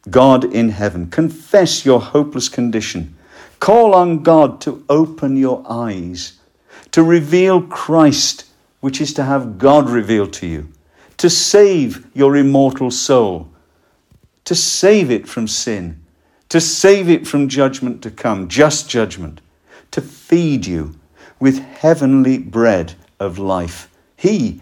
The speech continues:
is that bread which came down from heaven. All Scripture speaks of him. You know, he said to the Jews, the Pharisees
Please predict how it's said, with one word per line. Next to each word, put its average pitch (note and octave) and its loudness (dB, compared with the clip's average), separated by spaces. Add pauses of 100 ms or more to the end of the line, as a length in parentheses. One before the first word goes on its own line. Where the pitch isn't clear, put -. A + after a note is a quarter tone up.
(100)
is G#2+ -8
that - -6
bread A2 -2
which G#2+ -8
came G2 -6
down F#2+ -2
from F#2+ -10
heaven. F2 -8 (320)
All G3+ 6
Scripture - 0
speaks - -6
of F#2+ -6
him. E2 -12 (220)
You E3+ 0
know, F3+ 4 (180)
he C#3+ 0
said E3+ -2 (280)
to D#3 2
the C#3+ 0
Jews, C#3+ 0
the B2+ -4
Pharisees B2 0